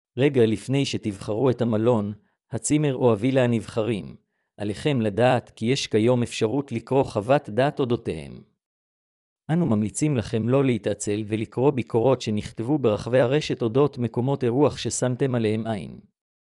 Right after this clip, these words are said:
שכן, התמונות שהמקום מפרסם עשויות להיראות טוב,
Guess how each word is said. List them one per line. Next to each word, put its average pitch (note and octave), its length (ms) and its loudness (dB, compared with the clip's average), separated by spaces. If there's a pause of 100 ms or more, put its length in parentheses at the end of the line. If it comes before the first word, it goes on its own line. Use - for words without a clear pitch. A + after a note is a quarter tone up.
(420)
שכן, G#2+ 520 -2 (420)
התמונות A2+ 520 0
שהמקום A2 520 0
מפרסם B2 520 0
עשויות B2 420 0
להיראות G2+ 480 2
טוב, F#2+ 320 -4